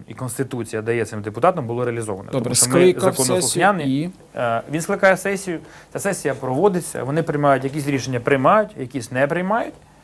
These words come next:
Speaker 1: А, і очевидно, що він, е, накладе вето на низку рішень, які, ну, е, просто місто, якщо вони запустяться в роботу, просто запаралізують. Міста не буде. Я ж кажу, це буде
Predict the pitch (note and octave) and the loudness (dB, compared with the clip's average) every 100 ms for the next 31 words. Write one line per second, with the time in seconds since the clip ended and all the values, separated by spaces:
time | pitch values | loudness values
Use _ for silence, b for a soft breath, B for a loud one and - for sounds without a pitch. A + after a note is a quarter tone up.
0 | B B B B - C#3+ C#3+ C#3+ D3 - | B B B B 4 6 6 4 0 -8
1 | _ - E3 E3+ F3 E3+ E3+ E3+ E3 D#3+ | _ -6 -4 -2 -2 -2 -2 0 0 4
2 | D#3 D3+ F3 B3+ A3 - D#3 F#3+ G3 F3 | 2 2 0 2 0 0 0 0 0 -2
3 | C#3+ C3+ C3+ C#3 C#3 E3 C#3 D#3+ D#3 B2+ | -2 0 2 2 4 4 4 0 0 -4
4 | B2+ C3+ C3 A#2 A#2+ - A#2+ D3+ D3+ A#2+ | -2 -2 -4 -8 -8 -6 -6 -4 -6 -6
5 | A2 C3 C3 C3 B B B - A#2+ A#2+ | -8 -4 -4 -4 B B B -8 -4 -2
6 | A#2 - A#2+ A2+ A2 C#3 - B2+ A#2+ - | -4 -6 -2 -2 0 -2 0 0 0 -4
7 | A#2+ C3+ A2+ - A#2 A2+ G#2+ A2+ C3 - | -8 -6 -4 0 0 2 2 2 0 -2
8 | G2+ - G#2+ - A2 A2 A2 G#2 F#2 G2+ | -2 -2 -2 -2 -6 -2 0 0 0 2
9 | A#2+ A#2 E3 C#3 A#2 A2+ A#2+ A#2+ A#2 A#2 | 2 4 2 0 -6 -4 -2 0 0 -2
10 | A2 F2+ G#2+ B2 C#3 C3 B2+ F#2+ G2+ G#2 | -4 -6 -4 -4 -2 -4 -4 -4 -4 0
11 | C3+ G2 A2 B2+ A#2+ | 0 0 0 2 2